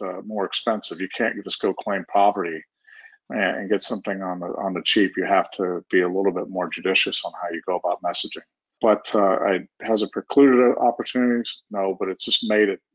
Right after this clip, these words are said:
more difficult to get to a point where, you know, as long as valuations continue to move up on the equity side,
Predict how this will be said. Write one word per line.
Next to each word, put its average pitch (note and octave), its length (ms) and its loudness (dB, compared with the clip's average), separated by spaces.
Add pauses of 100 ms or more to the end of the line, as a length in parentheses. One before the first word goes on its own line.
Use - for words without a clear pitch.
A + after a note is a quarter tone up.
more A2+ 240 -6
difficult - 540 -4
to F#2+ 220 -4
get G2+ 180 0
to G2 140 -2
a F2+ 40 -2 (100)
point G#2 240 -2
where, F#2+ 160 2
you G2 220 -4
know, G2 260 0
as - 160 -6
long A#2+ 200 6
as G#2+ 100 4
valuations G#2+ 640 4
continue G2 320 -6
to F#2 100 -8
move F#2+ 220 -2
up F#2+ 220 4
on F#2+ 120 -2
the F2+ 220 -6
equity G2+ 340 0
side, F#2+ 340 0